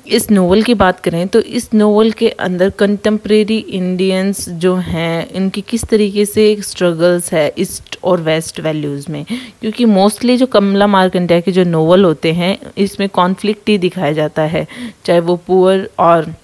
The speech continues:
rich में हो, चाहे ईस्टर्न western में हो,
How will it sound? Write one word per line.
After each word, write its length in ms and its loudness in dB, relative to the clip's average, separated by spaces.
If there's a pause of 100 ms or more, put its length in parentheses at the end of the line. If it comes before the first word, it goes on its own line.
(360)
rich 360 -2
में 160 4
हो, 260 2
चाहे 300 2
ईस्टर्न 440 -2
western 460 -2
में 220 0
हो, 300 -2